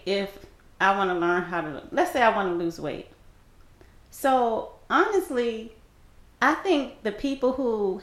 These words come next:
have the most knowledge about losing weight are people who are heavier, because a lot of times they have, um, done more research and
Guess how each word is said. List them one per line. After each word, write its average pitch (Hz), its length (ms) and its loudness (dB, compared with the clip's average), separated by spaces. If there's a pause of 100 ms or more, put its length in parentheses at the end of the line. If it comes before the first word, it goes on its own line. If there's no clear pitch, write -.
(120)
have 202 540 -2
the 185 80 -2
most 190 600 -6 (280)
knowledge 240 800 -2 (460)
about 214 380 2
losing 226 360 -8
weight 254 300 -8 (360)
are 202 100 0
people 262 320 -2
who 220 180 -2
are 185 160 2
heavier, 254 580 -2 (280)
because 233 360 -2
a 226 60 -2
lot 226 220 4
of 233 100 -6
times 208 320 -4
they 208 240 0
have, 196 380 0 (480)
um, 180 580 -4 (420)
done 220 240 2
more 208 200 2
research 208 680 -4
and 175 300 2